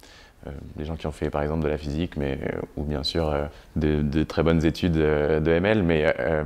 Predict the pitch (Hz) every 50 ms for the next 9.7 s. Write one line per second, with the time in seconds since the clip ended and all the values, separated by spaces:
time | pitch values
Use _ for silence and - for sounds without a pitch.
0 | 73 71 71 71 76 80 82 78 71 69 69 76 76 82 85 85 85 - - 87
1 | 82 82 71 85 76 82 76 - 73 78 80 80 - 87 76 - 87 82 80 80
2 | 80 78 87 90 90 87 76 73 78 - - - 78 73 73 71 67 - 71 -
3 | 73 73 - - 90 - - 87 78 87 80 - 78 80 80 85 80 - 85 85
4 | 82 82 80 78 90 - 92 98 107 113 - - - - - - - - - -
5 | - - - 82 - - 82 85 85 82 - 104 107 101 90 - 82 87 82 78
6 | 80 80 76 - 80 - 90 85 80 76 90 80 95 87 85 - 110 107 90 90
7 | - - 90 82 80 87 85 - 90 80 - 87 90 98 107 110 98 - 90 82
8 | - - 104 104 110 104 90 78 73 78 76 71 - 76 76 76 - - 85 82
9 | 78 78 78 78 76 76 73 76 78 76 73 - -